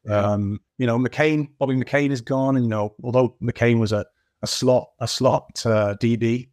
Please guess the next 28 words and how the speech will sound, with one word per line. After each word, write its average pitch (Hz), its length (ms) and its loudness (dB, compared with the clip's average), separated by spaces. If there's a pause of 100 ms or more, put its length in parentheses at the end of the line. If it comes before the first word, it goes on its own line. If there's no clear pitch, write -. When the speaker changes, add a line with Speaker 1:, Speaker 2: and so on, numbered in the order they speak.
(140)
Speaker 2:
um, 107 480 -2
I 120 140 -6
don't 135 180 2
think 123 160 0
that 107 100 -2
would 117 120 -4
really 117 180 2
affect, - 680 -4
uh, 107 220 2
Forrest 120 460 0
much. 127 320 -4 (480)
Um, 110 640 0 (140)
the 139 120 2
only 202 160 4
question 156 340 -2
mark 131 280 0
for 127 80 -4
me 131 240 0
is 104 100 -4
where 117 180 2
they 113 140 -2
put, 113 360 -6
and 117 120 -4 (100)
I 117 80 -2
don't 139 240 0
think 107 140 -4
this - 160 -6
is 101 160 -10